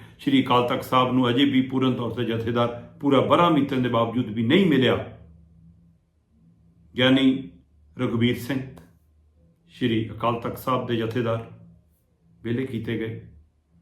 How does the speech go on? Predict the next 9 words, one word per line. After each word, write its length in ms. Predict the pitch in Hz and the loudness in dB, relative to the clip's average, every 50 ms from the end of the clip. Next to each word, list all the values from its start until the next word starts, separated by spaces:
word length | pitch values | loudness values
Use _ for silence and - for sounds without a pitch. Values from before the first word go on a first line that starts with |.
| _ _ _ _ _ _ _ - _ _ - 101 95 | _ _ _ _ _ _ _ -20 _ _ -12 -4 -2
ਗਿਆਨੀ 300 | 117 120 120 123 113 98 | 0 2 2 2 0 0
ਹਰਪ੍ਰੀਤ 340 | 101 113 110 - 139 127 - | -2 -2 -2 0 0 0 0
ਸਿੰਘ 480 | - 135 131 123 117 - - - - - _ _ - - _ _ - - _ _ _ _ | 0 -2 -2 -2 -4 -6 -10 -14 -18 -20 _ _ -20 -20 _ _ -20 -20 _ _ _ _
ਪਹਿਲਾਂ, 280 | - 117 113 113 113 107 | -4 -2 0 0 0 -2
ਅਹ, 1300 | 104 - - - - - - - - _ _ _ _ - _ _ - _ _ - 104 101 98 98 - - - - - | -4 -8 -14 -18 -20 -20 -20 -20 -20 _ _ _ _ -20 _ _ -20 _ _ -14 -10 -10 -10 -10 -12 -16 -18 -20 -20
ਸੇਵਾ 300 | - - 120 113 110 110 | -12 -6 -4 -2 -2 -2
ਸੀਗੀ 360 | 107 - - 160 147 147 143 | -2 2 2 2 2 2 0
ਉਹਨਾਂ 240 | 135 127 127 127 113 | 2 2 2 0 0
ਕੋਲ 420 | - - 117 107 90 - - - | -2 -2 -2 -2 -2 -4 -6 -12